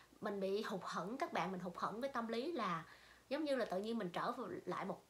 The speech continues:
một cái, một cái chỗ nào đó nó rất là xa lạ với mình. À, không có người quen mà không có người Việt mà không có gia đình bên cạnh, không có ai hết. Và bên cạnh mình là một cái người đàn ông xa lạ mà mình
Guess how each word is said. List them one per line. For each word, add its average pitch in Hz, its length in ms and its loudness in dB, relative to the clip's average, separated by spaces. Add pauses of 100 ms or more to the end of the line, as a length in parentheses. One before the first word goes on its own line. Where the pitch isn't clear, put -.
(120)
một 175 140 -2
cái, 269 160 0 (120)
một 170 200 -2
cái 254 160 -2
chỗ 190 200 2
nào 202 200 2
đó 170 240 2
nó 277 60 -2
rất 339 200 4
là 185 80 2
xa 240 320 0
lạ 190 320 0
với 269 80 0
mình. 185 260 2 (480)
À, 165 340 -2
không 262 320 0
có 302 140 6
người 208 260 2
quen 240 420 0
mà 170 140 -2
không 247 260 -2
có 294 120 0
người 208 260 0
Việt 170 360 0
mà 160 100 -6
không 247 320 -4
có 285 80 2
gia 277 160 2
đình 180 240 0
bên 220 160 -2
cạnh, - 240 -4
không 233 160 -2
có 269 80 0
ai 233 200 0
hết. 233 320 -2
Và 156 180 -2
bên 220 140 0
cạnh 196 220 -4
mình 180 120 0
là 165 60 -4
một 170 100 -8
cái 247 100 -4
người 202 180 2
đàn 156 200 -2
ông 220 340 4 (760)
xa 254 280 6
lạ 185 360 8
mà 175 80 4
mình 175 160 2